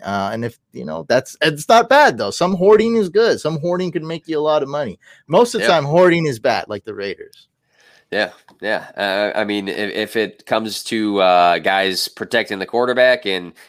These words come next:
Speaker 2: you take five and two pan out and two out of five work, then I, it's probably worth it at that point. But like you said, importance to a team, I think, uh, them hoarding the, the linemen like that might be a little bit better than the, the safety position.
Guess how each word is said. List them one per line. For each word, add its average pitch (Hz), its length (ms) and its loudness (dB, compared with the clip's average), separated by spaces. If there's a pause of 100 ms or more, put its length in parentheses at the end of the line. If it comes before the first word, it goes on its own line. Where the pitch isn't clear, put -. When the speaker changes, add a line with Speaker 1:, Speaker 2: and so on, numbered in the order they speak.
Speaker 2:
you 92 80 -8
take 113 300 -4
five 113 420 2
and 92 180 -6
two 120 200 -6
pan 110 240 0
out 113 280 0
and 85 220 -8
two 113 180 -6
out 107 80 2
of 95 80 -2
five 107 300 0
work, 113 320 -6
then 87 160 -4
I, 85 220 -4
it's - 180 -12
probably 98 220 -2
worth 95 280 -6
it 80 60 -4
at 80 140 -6
that 95 180 -4
point. 78 280 -10
But 80 120 -8
like 87 160 -2
you 92 100 -8
said, 101 360 -2 (300)
importance 113 500 -2
to 104 100 0
a 92 60 0
team, 107 320 -2
I 87 80 0
think, 98 280 -4
uh, 87 160 2
them 92 380 -2
hoarding 101 400 -4
the, 90 140 -6
the 85 180 -4
linemen 87 420 -4
like 80 220 -6
that 82 180 -2
might 82 220 -6
be 85 160 -8
a 85 80 -4
little 90 160 -6
bit 85 140 -6
better 87 180 0
than 82 180 -6
the, 82 200 -2
the 80 100 -8
safety 87 460 -6
position. 73 420 -14